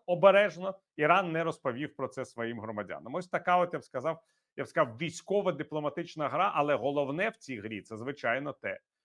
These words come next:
що величезний флот безпілотників і ракет Ісламської Республіки фактично зазнав фіаско при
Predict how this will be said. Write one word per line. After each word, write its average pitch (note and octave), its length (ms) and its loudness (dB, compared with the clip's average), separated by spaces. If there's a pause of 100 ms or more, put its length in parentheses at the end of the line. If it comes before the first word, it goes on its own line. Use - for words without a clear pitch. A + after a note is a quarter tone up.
(140)
що B2+ 420 2 (220)
величезний D3+ 640 0
флот D#3 320 0
безпілотників C#3+ 920 -4
і B2+ 60 0
ракет C3 500 0
Ісламської B2+ 640 -2
Республіки D#3 600 -8
фактично D#3 680 -4
зазнав C3 500 0
фіаско B2+ 760 -2 (540)
при F#3 420 4